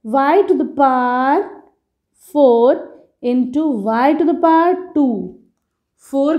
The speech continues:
प्लस टू सिक्स होता है, आगे बढ़ो। इसको मैं, ये तो यही है,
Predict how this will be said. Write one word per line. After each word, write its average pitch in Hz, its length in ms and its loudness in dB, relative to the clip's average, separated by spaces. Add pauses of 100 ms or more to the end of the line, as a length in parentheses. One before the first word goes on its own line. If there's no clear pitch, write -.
प्लस 294 400 -2
टू 285 160 0
सिक्स 285 320 -6
होता 302 240 -2
है, 453 160 -2 (640)
आगे 220 260 -4
बढ़ो। 190 300 -10 (800)
इसको 277 280 0
मैं, 330 160 6 (480)
ये 269 100 0
तो 269 180 -2
यही 226 360 -4
है, 254 120 0